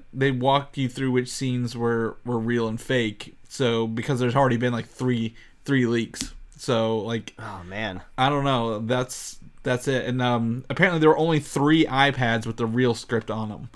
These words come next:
Speaker 1: like, during the
Speaker 2: Oh,
Speaker 1: production.
Speaker 2: wow. That,
Speaker 1: So
Speaker 2: oh, man, I love that.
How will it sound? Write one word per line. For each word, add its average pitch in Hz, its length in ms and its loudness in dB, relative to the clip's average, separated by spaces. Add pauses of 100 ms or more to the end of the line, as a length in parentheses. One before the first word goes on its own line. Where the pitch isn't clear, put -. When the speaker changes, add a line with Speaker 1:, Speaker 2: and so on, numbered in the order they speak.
(260)
Speaker 1:
like, 113 240 -6 (100)
during 117 240 2
the 113 80 2
Speaker 2:
Oh, 113 60 4
Speaker 1:
production. 107 220 2
Speaker 2:
wow. 104 520 2 (360)
That, 110 120 0
Speaker 1:
So 127 60 4 (200)
Speaker 2:
oh, - 80 -6
man, 110 160 -6
I 92 40 -6
love 95 260 -4
that. 85 220 -6